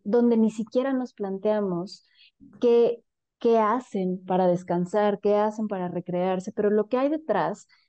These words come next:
es que es, es una noción de que no son me-, merecedores de tal cosa, ¿no? Es una expresión más de la negación de la humanidad de estas poblaciones.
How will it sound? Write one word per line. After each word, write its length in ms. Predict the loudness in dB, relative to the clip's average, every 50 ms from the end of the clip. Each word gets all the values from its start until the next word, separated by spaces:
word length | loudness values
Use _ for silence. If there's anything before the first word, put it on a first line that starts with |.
| _ _ _
es 220 | 0 0 0 0 -2
que 360 | _ 2 2 2 2 0 -4 _ _ _ _ _ _ _ _ _ _ _ _ _ _ _ _ _ _ _ _ _ _ _ _ _ _ _ _
es, 200 | -2 -2 -2 0 -2
es 160 | -2 -2 2
una 260 | 4 4 6 6 6 4
noción 640 | 4 4 2 0 -2 -2 0 2 2 4 4 2 2
de 120 | 2 0
que 100 | 0 0 0
no 140 | 0 -2
son 360 | -4 -4 -4 -2 -2 0 -2 -2
me-, 160 | -4 -6 -8 _
merecedores 840 | -8 -4 -2 0 0 0 -2 0 0 2 2 2 2 0 -2 -4 _
de 160 | -8 -8 -8
tal 320 | -6 -4 -2 -2 -2 -2 -4
cosa, 300 | -8 -10 -10 -10 -16 -16 _
¿no? 340 | -2 0 0 0 0 -2 -2 _
Es 240 | 0 0 0 2
una 140 | 0 0 0
expresión 680 | 0 -2 -2 -2 -2 -2 0 0 2 2 2 2 0 -2
más 380 | 0 0 0 0 -2 -4 -4 -10 _
de 160 | -4 0 0
la 160 | 2 2 0
negación 680 | 0 -2 -2 -4 -6 -8 -6 -2 0 0 0 0 -2 -2
de 80 | -4 -4
la 120 | -4 -4
humanidad 600 | -4 -4 -4 -4 -4 -4 -4 -2 -2 -4 -4 -6 -10
de 200 | -8 -4 -2 -2
estas 260 | -2 -2 -4 -10 -8
poblaciones. 720 | -6 -6 -6 -6 -6 -10 -8 -8 -8 -8 -8 -12 -16 -18